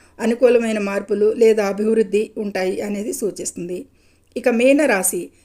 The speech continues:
ఈ మీనరాశికి అదృష్టం కలిసి వస్తుంది. ఈరోజు ఆధ్యాత్మిక విషయాలపై ఆసక్తి పెరుగుతుంది. ఇది ఈ ద్వాదశ రాశుల వారికి ఈరోజు వీరు చేసుకోదగ్గ పరిహారం గురు ఆరాధన,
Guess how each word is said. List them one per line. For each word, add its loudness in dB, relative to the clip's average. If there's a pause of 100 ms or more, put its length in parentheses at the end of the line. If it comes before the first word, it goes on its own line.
(100)
ఈ -2
మీనరాశికి 2
అదృష్టం -2
కలిసి -4
వస్తుంది. -4
ఈరోజు -2 (360)
ఆధ్యాత్మిక -2
విషయాలపై 0
ఆసక్తి -4
పెరుగుతుంది. -4 (360)
ఇది -2
ఈ 0
ద్వాదశ -2
రాశుల -4
వారికి -4 (340)
ఈరోజు 2 (320)
వీరు 2
చేసుకోదగ్గ 2
పరిహారం -4 (920)
గురు 0
ఆరాధన, 2